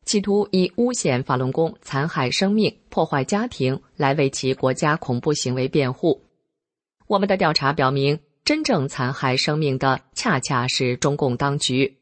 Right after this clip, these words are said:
是中共当局对法轮功修炼者的虐杀而导致家庭破裂。伤害生命的不是法轮功，而是极端残暴的酷刑、精神病院里的摧残、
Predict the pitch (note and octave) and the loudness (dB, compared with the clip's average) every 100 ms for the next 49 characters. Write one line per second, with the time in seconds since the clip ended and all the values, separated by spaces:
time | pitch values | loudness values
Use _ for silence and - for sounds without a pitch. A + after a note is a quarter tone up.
0 | _ - - F3 G3+ F#3+ C#3 C#3+ C#3+ D3 | _ -4 0 2 0 2 0 2 0 0
1 | B2+ C3 D#3+ C3+ C3+ C#3 C#3 D#3 G3+ A3 | 0 0 0 0 0 -2 -2 0 0 0
2 | A3+ A3+ C#3+ C3+ B2 C#3 F#3 F3+ C3 G#3+ | 0 2 0 -2 -2 0 2 0 0 0
3 | A#3 - _ - B2+ C3 C3+ A#2+ A#2+ C#3 | -2 -4 _ -2 0 0 -2 -2 0 -2
4 | - _ - C#3+ D3 B2 B2 - C#3 B2+ | -4 _ -4 -4 -4 -6 -6 -2 -2 0
5 | C#3 - _ _ _ _ _ _ _ _ | -2 -4 _ _ _ _ _ _ _ _
6 | - A#3 A3 D#3+ F3+ F#3+ D#3 C#3+ C3 B2+ | 0 0 0 0 2 2 0 0 0 0
7 | C#3 D3 - C3+ C3+ C#3 C3 C3 C#3+ F3+ | 0 0 0 0 0 -2 0 -2 0 0
8 | F3+ _ _ D#3 F3+ E3+ C#3+ D3 D3 F3+ | -2 _ _ 0 2 0 0 -2 0 0
9 | G3+ - A#2 D3 G3+ C3 B2 - - D3+ | 0 -2 -2 -2 0 -2 -2 -2 -2 0
10 | - B2+ D#3 - - C#4 C#4+ E3 F#3 G#3+ | 0 -2 -2 -6 -6 -4 0 0 2 2
11 | G#3+ G3+ B2+ B2 B2 - C#4 D4 - B2 | 2 2 0 -2 -2 -2 -2 -2 -2 0
12 | C3+ | -2